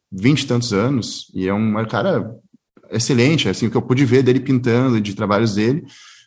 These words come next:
é um impressionismo bem clássico, bem raiz. Acabei co-, conhecendo mais através dele dos americanos impressionistas da Escola de Boston, da chamada Escola de Boston, e, e fui atrás de, de passar um tempo lá. Passei três meses no ateliê dele estudando lá, pretendia passar até um pouco mais, também por questões de pandemia, de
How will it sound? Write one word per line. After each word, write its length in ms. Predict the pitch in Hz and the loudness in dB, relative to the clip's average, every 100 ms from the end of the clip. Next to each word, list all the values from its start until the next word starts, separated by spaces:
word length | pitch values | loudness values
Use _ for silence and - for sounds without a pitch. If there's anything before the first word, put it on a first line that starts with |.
| _ _ | _ _
é 80 | 107 | 2
um 80 | |
impressionismo 580 | 127 131 135 135 135 147 | 4 4 2 4 4 2
bem 580 | 127 123 156 160 147 135 - | 2 2 2 0 0 0 -2
clássico, 480 | 107 101 139 - | -2 0 -2 -4
bem 160 | 123 120 | -2 2
raiz. 420 | 131 110 113 139 | 2 4 4 2
Acabei 260 | 120 104 117 | 0 0 -2
co-, 180 | 120 120 | -2 -6
conhecendo 480 | - 117 117 131 135 | 0 0 2 2 2
mais 220 | 113 127 | 4 2
através 420 | 123 110 110 113 | 0 2 2 2
dele 360 | 101 110 120 120 _ _ _ _ - | 2 0 0 -4 _ _ _ _ -6
dos 260 | 107 110 | -2 2
americanos 640 | 113 117 123 131 143 175 127 | 4 4 4 4 4 4 0
impressionistas 680 | 123 120 120 110 135 131 104 | -2 -2 0 2 2 -2 -4
da 60 | |
Escola 280 | 101 - 113 | -6 -2 -2
de 80 | 104 | -2
Boston, 480 | 90 101 127 127 98 | 0 2 2 0 -4
da 60 | |
chamada 300 | 95 95 101 | -4 -4 -2
Escola 240 | 110 104 107 | -4 -4 -4
de 80 | |
Boston, 500 | 95 98 107 117 180 175 _ - - _ _ _ | -2 -2 -2 -4 -10 -16 _ -20 -20 _ _ _
e, 580 | 117 117 120 120 120 117 | 2 6 6 6 4 4
e 100 | 120 | 0
fui 200 | 123 135 | 0 2
atrás 540 | 139 135 123 123 147 123 | 0 2 2 2 2 0
de, 400 | 131 143 143 139 | 2 4 4 2
de 100 | 127 | -2
passar 200 | 143 143 | -4 -2
um 60 | |
tempo 280 | 139 139 139 | -2 -2 -2
lá. 120 | 135 | -2
Passei 260 | 127 117 120 | -2 -2 -4
três 360 | 120 120 143 131 | 0 2 2 4
meses 340 | 120 135 127 | 4 2 2
no 100 | 113 | 0
ateliê 300 | 110 107 101 | 0 -2 -2
dele 200 | 98 107 | 0 -2
estudando 400 | 110 104 101 104 | -4 -4 -4 -2
lá, 200 | 90 98 | -2 -4
pretendia 380 | 113 120 117 113 | -4 2 4 4
passar 220 | 135 127 | 0 -2
até 120 | 123 | -2
um 60 | 120 | -2
pouco 200 | 120 120 | -4 -2
mais, 580 | 104 110 123 123 - - | 2 2 0 -2 -4 -6
também 200 | - 107 | -4 -4
por 60 | - | -4
questões 300 | 117 120 117 | -4 0 -2
de 80 | |
pandemia, 540 | - 117 107 101 120 113 | 0 0 2 2 4 4
de 400 | 95 95 92 | 2 0 -2